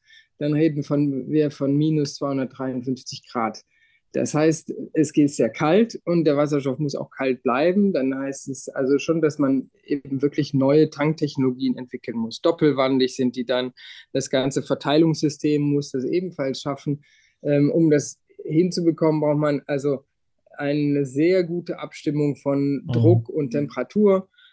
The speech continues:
Speaker 1: Und das ganze Verteilungssystem, Kraftstoffsystem muss entsprechend neu gemacht werden. Ähm, gleichzeitig sind Brennstoffzellen natürlich eine alternative Antriebsmöglichkeit, ähm, die wir untersuchen, wo wir auch entsprechend, ähm,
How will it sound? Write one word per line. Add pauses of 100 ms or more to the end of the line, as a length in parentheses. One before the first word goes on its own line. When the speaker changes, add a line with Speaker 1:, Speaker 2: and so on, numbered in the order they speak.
(160)
Speaker 1:
Und
das
ganze
Verteilungssystem, (440)
Kraftstoffsystem
muss
entsprechend
neu
gemacht
werden. (600)
Ähm, (200)
gleichzeitig (360)
sind
Brennstoffzellen
natürlich
eine
alternative
Antriebsmöglichkeit, (460)
ähm,
die
wir
untersuchen,
wo
wir
auch
entsprechend,
ähm,